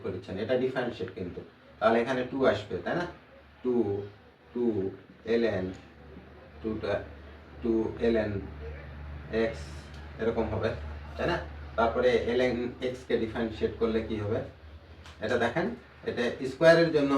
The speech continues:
হচ্ছে টু, ডিফারেনশিয়েট করেছেন, টু ln x, তারপরে হচ্ছে ln x কে করলে কি হবে? ওয়ান by x হবে, তারপরে ওয়ান কে ইন্টিগ্রেশন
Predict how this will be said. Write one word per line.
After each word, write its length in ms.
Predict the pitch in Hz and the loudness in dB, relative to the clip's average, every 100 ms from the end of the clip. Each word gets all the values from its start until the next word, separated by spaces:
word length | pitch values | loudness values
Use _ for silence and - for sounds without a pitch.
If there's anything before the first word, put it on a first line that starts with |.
| 135 | 2
হচ্ছে 180 | - 143 127 | 0 -2 0
টু, 80 | 113 - - - | -4 -4 -14 -6
ডিফারেনশিয়েট 480 | 113 135 123 131 113 110 | -2 0 0 0 -2 0
করেছেন, 340 | 104 101 127 123 | -2 -4 -6 -6
টু 100 | 143 147 160 156 123 120 | -2 0 2 0 2 4
ln 160 | 127 131 139 | 4 4 2
x, 20 | 139 - - - - - | -2 -10 -20 -20 -20 -2
তারপরে 320 | 117 113 123 123 | 2 2 2 2
হচ্ছে 180 | 123 - 117 | 0 0 2
ln 120 | 135 143 139 | 2 2 0
x 20 | - | -2
কে 60 | 123 117 | -2 0
করলে 200 | 110 113 - | 2 0 0
কি 80 | 113 | 0
হবে? 180 | 110 117 131 - - - 95 | 0 0 0 -4 -20 -14 -2
ওয়ান 200 | 110 120 120 | 2 2 4
by 180 | 113 107 101 104 123 | 4 2 0 0 0
x 40 | 123 - | 0 0
হবে, 180 | 127 135 135 - - - 110 | 2 2 0 -8 -20 -6 2
তারপরে 320 | 107 117 117 107 | 2 4 4 4
ওয়ান 200 | 135 139 123 | 2 2 2
কে 60 | 131 117 | 2 2
ইন্টিগ্রেশন 460 | 120 127 139 143 | 2 2 0 0